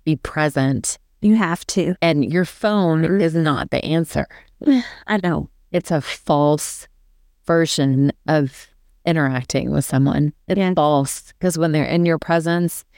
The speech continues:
Speaker 1: it's like your brain is like, "What is actually happening? Because I thought all of this about this person. He, he led me to believe that he was this, this, this, and this. But in reality,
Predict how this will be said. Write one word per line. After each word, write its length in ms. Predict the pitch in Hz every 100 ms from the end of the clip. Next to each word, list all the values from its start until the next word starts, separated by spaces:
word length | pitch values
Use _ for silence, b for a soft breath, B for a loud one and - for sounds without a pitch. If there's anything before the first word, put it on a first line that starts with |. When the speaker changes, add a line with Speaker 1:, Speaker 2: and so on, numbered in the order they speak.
| b b _ _ _ _ _ _ _ _ _ _
Speaker 1:
it's 260 | - 180 -
like 140 | 180 180
your 160 | 165 185
brain 360 | - 175 175
is 220 | 170 165 165
like, 260 | 147 127 -
"What 260 | 170 214
is 180 | 302 269 -
actually 440 | 156 175 - 175
happening? 500 | 143 156 160 156 143
Because 320 | 139 - 156 -
I 160 | 180 254
thought 320 | - 170 147
all 240 | 165 165
of 220 | 160 143 127
this 480 | 196 240 - - -
about 280 | 170 151 139
this 220 | 143 -
person. 460 | - 143 135 - 113 - _ _ _
He, 400 | _ 202 233 208 -
he 220 | 214 262
led 320 | 214 175 175
me 220 | 175 170 156
to 140 | -
believe 420 | 156 147 143 135 - _
that 160 | 170 147
he 160 | 165 170
was 220 | 151 -
this, 320 | 147 165 170
this, 360 | 165 156 151 -
this, 340 | 147 151 143 -
and 240 | 131 151
this. 380 | 175 139 139 - B B B -
But 80 | 180
in 100 | 170
reality, 840 | 160 156 160 240 180 143 135 143